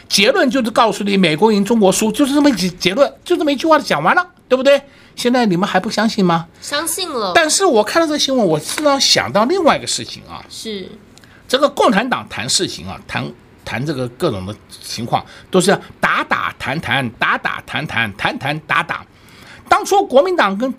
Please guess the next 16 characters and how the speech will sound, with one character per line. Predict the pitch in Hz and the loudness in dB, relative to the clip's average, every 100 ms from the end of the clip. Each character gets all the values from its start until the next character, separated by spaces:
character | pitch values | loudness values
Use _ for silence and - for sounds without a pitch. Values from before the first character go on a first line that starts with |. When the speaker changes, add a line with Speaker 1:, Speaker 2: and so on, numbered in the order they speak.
| - | 0
Speaker 1:
共 | 294 | 2
产 | 254 247 | 4 2
党 | 180 127 | 0 -2
就 | - 262 | 0 0
是 | 247 202 - - | 2 0 -2 -4
谈 | 185 262 | -4 -2
谈 | 220 131 | -4 -4
打， | 117 - 180 - _ _ | -4 0 0 -2 _ _
谈 | - 202 | -4 -2
谈 | 202 190 | 0 0
打 | 196 170 190 | -2 -2 -2
打， | 151 113 | -2 -4
打 | - 180 | -2 -2
打 | 220 113 | 0 -4
谈 | - 160 | -4 -6
谈， | 165 123 | -2 -4